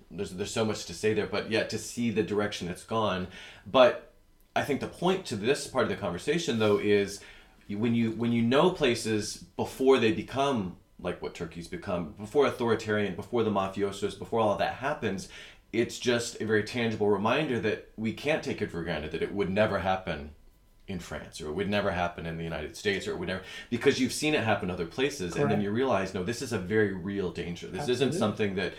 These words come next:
Speaker 1: it's just alarmists
Speaker 2: No.
Speaker 1: getting all worked up about
Speaker 2: Oh, no.
Speaker 1: nothing. This is real.
Speaker 2: No, no. And I think that
Speaker 1: Yeah.
Speaker 2: when you have, um, former U S officials, uh,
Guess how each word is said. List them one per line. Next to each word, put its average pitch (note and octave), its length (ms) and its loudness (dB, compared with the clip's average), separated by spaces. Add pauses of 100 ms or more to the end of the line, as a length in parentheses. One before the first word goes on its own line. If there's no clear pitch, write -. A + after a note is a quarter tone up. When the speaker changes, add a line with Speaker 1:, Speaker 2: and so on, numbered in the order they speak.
(200)
Speaker 1:
it's G2+ 180 -4
just G#2+ 260 -2
alarmists G2+ 1040 -2
Speaker 2:
No. D4 260 -6
Speaker 1:
getting G2+ 220 0
all F#2 140 0
worked - 160 -4
up F#2 140 -4
about E2+ 220 0
Speaker 2:
Oh, G2+ 40 2
no. - 80 4
Speaker 1:
nothing. F2 220 -2
This - 160 -8
is E2+ 120 -10
real. F2 320 -4
Speaker 2:
No, G3 140 0
no. D#3+ 160 -6 (160)
And F3 140 0
I G#3 80 2
think A3+ 240 -4
that F3 40 -4
Speaker 1:
Yeah. D#3+ 140 -4
Speaker 2:
when E3+ 180 2
you E3+ 260 0
have, C#3 460 -4 (380)
um, C3 360 -6 (240)
former E3+ 680 0 (320)
U G3+ 300 6
S - 160 2
officials, D3+ 640 -2 (640)
uh, A3 120 -8